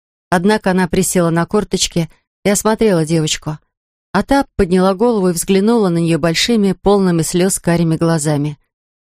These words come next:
Дыхание у Гвен участилось. Глаза девочки напомнили ей о Леоне. Она инстинктивно протянула к ней руку, кровь бросилась в голову. Гвен постаралась прервать поток воспоминаний о дочери и успокоиться.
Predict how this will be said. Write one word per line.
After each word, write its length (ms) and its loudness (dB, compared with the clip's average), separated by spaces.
Дыхание 560 0
у 20 -6
Гвен 280 0
участилось. 760 -4
Глаза 300 0
девочки 400 0
напомнили 580 2
ей 300 2
о 80 0
Леоне. 500 0
Она 320 2
инстинктивно 880 0
протянула 520 0
к 100 -18
ней 140 0
руку, 360 -4
кровь 240 0
бросилась 520 -2
в 20 -4
голову. 400 -2
Гвен 300 0
постаралась 580 -2
прервать 460 -2
поток 340 -4
воспоминаний 640 0
о 60 0
дочери 340 -2
и 20 2
успокоиться. 760 -4